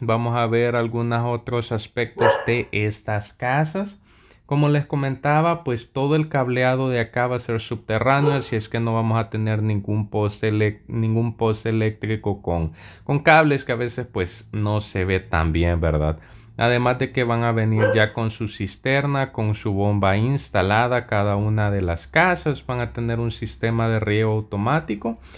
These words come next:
Y, pues, to-, para todos los visitantes, ellos van a tener un espacio especial de cuarenta parqueos disponibles para cada uno de ellos,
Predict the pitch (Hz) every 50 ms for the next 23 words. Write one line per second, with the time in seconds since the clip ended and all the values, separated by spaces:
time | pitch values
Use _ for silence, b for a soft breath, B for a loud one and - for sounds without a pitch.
0 | B B B B - - 165 180 170 - - 156 160 156 156 - - - - -
1 | 147 - - 143 139 135 131 131 - - 143 143 156 160 160 156 160 175 170 156
2 | 175 165 151 - - 127 - - 160 165 170 165 156 - 123 127 131 131 - B
3 | B B B B 135 - 127 135 135 131 139 139 139 135 131 - 135 131 131 131
4 | 131 135 131 131 127 127 - - 127 123 123 120 - - 131 127 - - - 143
5 | 147 147 147 - - 131 113 - - - 131 135 139 147 151 143 131 120 135 139
6 | 143 143 - - 123 120 117 117 120 123 123 123 - - 131 - - - 95 92
7 | 92 82 - - - 98 92 92 90 87 87 87 98 101 101 123 135 131 - -
8 | - 110 110 110 113 117 120 123 123 127 127 127 - - 117 107 101 98 - -
9 | 107 101 104 107 104 107 107 110 113 113 113 113 120 127 147 160 190 226 220 226
10 | 214 -